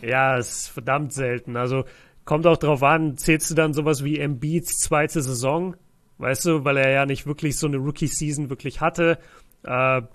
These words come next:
Blake Griffin wär vielleicht ein Thema, aber keine Ahnung, das können wir wann anders nachschauen. Nächste Woche, ähm, droppen wir euch die Auflösung davon. Und dann müssen wir es jetzt abrappen, weil nicht nur du musst schiffen wie ein Elch,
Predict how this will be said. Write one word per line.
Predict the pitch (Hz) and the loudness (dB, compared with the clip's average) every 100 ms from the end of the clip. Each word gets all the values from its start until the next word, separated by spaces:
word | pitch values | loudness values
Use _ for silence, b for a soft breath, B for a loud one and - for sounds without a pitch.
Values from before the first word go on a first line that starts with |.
| - | -12
Blake | 135 135 | -6 -4
Griffin | - 139 - 160 | -2 -2 0 2
wär | 147 | 2
vielleicht | 147 147 156 | 2 0 0
ein | 151 | -2
Thema, | - 151 143 | 0 0 2
aber | 147 - B B | 2 0 B B
keine | 190 180 | 4 4
Ahnung, | 127 131 127 | 2 -2 -4
das | 131 | -4
können | - 151 | -2 -2
wir | 143 | -2
wann | 131 | -2
anders | 131 135 131 | -2 -2 -2
nachschauen. | 143 131 - 147 135 | -2 -2 -2 -2 -2
Nächste | 147 - 139 | -2 -2 0
Woche, | 143 - 147 - - - | 0 0 -2 -2 -14 -12
ähm, | 143 139 127 | -4 -4 -2
droppen | 147 147 147 | -2 -2 -2
wir | 139 | -2
euch | 139 | -2
die | 151 | -2
Auflösung | 143 160 165 160 160 | -2 0 0 0 2
davon. | 156 156 170 175 - - _ - - _ _ _ _ - | 2 4 4 2 -2 -20 _ -20 -20 _ _ _ _ -8
Und | 143 | -2
dann | 135 175 | 0 2
müssen | 175 208 208 | 2 2 2
wir | 190 | 2
es | 170 | 2
jetzt | 147 | 0
abrappen, | 156 180 160 143 160 156 | 0 2 2 2 0 -4
weil | 135 139 | 0 0
nicht | 160 - | 0 -2
nur | 165 147 | -2 -2
du | 107 175 233 - b b b | 0 2 2 2 b b b
musst | 147 160 - | 0 0 0
schiffen | - 190 - 147 | 2 2 2 2
wie | 151 | 2
ein | 147 | 2
Elch, | 139 151 202 | 2 4 4